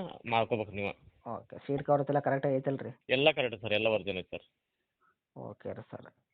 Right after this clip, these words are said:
Speaker 2: ಇವಾಗ ಎಫ್ ಸಿ ಇನ್ಸೂರೆನ್ಸ್ ಅವರೇ ಕಟ್ಕೋಬೇಕ್ರಿ? ಇವ್ ನೀವು ಕಟ್ಕೊಡ್ತೀನಿ ಅಂದ್ರೆ
Speaker 1: ಎಫ್ ಸಿ
Speaker 2: ಎರಡು ಇಪ್ಪತ್ತು.
Speaker 1: ಇನ್ಸೂರೆನ್ಸ್ ಎಲ್ಲ ಅವರೇ ಮಾಡ್ಕೊತಂತಂದ್ರೆ,
Speaker 2: ಹ್ಮ್.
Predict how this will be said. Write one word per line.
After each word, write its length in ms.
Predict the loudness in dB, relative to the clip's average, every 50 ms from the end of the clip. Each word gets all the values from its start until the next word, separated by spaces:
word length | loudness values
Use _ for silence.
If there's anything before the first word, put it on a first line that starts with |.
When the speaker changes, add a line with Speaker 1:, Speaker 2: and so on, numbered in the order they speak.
| _ -12
Speaker 2:
ಇವಾಗ 340 | -8 -4 -4 -4 -4 -2 0 2 2 4 2 0
ಎಫ್ 80 | -2
ಸಿ 160 | -2 -2 -2
ಇನ್ಸೂರೆನ್ಸ್ 540 | -2 -2 -2 -2 -2 -2 -2 -2 -2 2 4
ಅವರೇ 360 | 6 8 8 8 6 4 4
ಕಟ್ಕೋಬೇಕ್ರಿ? 760 | 2 2 2 2 2 2 2 2 0 0 0 -2 -4 -4 -4
ಇವ್ 100 | -4 -2
ನೀವು 140 | -2 0 0
ಕಟ್ಕೊಡ್ತೀನಿ 400 | 0 0 2 0 -2 0 0 2
ಅಂದ್ರೆ 120 | 4 6
Speaker 1:
ಎಫ್ 60 | 8 8
ಸಿ 40 |
Speaker 2:
ಎರಡು 120 | 6 6 6
ಇಪ್ಪತ್ತು. 260 | 6 6 6 6 6
Speaker 1:
ಇನ್ಸೂರೆನ್ಸ್ 760 | 4 4 4 4 6 6 6 4 2 4 6 6 6 6 4 2
ಎಲ್ಲ 160 | 4 6 6
ಅವರೇ 180 | 8 8 8 6
ಮಾಡ್ಕೊತಂತಂದ್ರೆ, 840 | 4 2 0 0 -2 -2 -4 -4 -4 -2 -2 -2 0 2 4 4 2
Speaker 2:
ಹ್ಮ್. 440 | 2 -4 _ -12 -10 -8 -8 -8